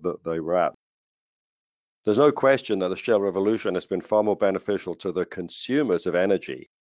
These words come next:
and the producers. It's why electricity prices in America are a third less than they are in the European Union. It's why the U S is reducing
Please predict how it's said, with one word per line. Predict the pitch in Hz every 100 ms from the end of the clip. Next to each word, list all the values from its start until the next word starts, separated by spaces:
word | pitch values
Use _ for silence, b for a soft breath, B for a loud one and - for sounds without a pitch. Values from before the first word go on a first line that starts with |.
| _ _ _
and | 87 87
the | 87
producers. | - 85 110 113 82 - - _ _ _ _
It's | 110 104
why | 117 117 117
electricity | 117 - 170 165 147
prices | - 98 87 98
in | 98
America | 95 131 147 - 73
are | 98 104
a |
third | 101 - 156 147 135
less | 156 120 - - -
than | 104
they | 101 98
are | 104 101
in |
the | 98
European | 98 104 104 110 101
Union. | 110 127 82 - _ _ _ _ -
It's | 110 -
why | 120 143
the | 143 131
U | 110 127 123
S | 120 120
is | 117 101
reducing | 107 101 101 107 110 - 107 104